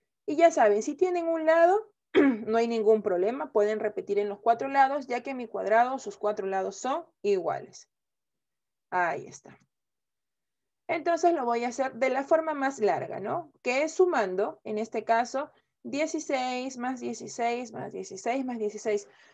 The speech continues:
Profesora, ¿pero por qué suma los cuatro lados? Porque eso es lo que me dice el perímetro. Es la suma de los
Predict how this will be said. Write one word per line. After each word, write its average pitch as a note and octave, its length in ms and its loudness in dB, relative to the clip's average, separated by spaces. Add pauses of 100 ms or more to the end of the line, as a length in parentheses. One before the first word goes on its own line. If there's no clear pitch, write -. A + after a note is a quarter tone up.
(120)
Profesora, D#4+ 500 2
¿pero C4 160 -2
por C#4+ 160 -6
qué F4 100 -2
suma E4+ 300 0
los C4 160 -4
cuatro A#3 300 2
lados? F3+ 320 -2
Porque D4 240 -4
eso F#4 140 -2
es F4 60 -2
lo D#4 120 2
que C4 100 -6
me A#3+ 120 -4
dice C4+ 200 -6
el C#4 80 -4
perímetro. C#4 680 -2
Es C#4 240 2
la A3 180 0
suma B3+ 320 -4
de G3+ 140 -4
los C4+ 360 0